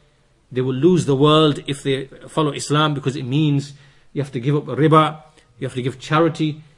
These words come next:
you have to this, you have to that. Some of them fear that they will lose their status. They will lose their status, their, their, their authority, their standing within the society. Others fear that their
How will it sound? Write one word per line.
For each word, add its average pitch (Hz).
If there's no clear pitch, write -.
you 135
have 135
to 127
this, 139
you 151
have -
to 127
that. 156
Some 190
of 180
them 165
fear 170
that 160
they 160
will 143
lose 156
their 139
status. -
They 131
will 135
lose 165
their 151
status, -
their, 123
their, 135
their 131
authority, 160
their 135
standing 143
within 143
the 135
society. 156
Others 180
fear 202
that 147
their 147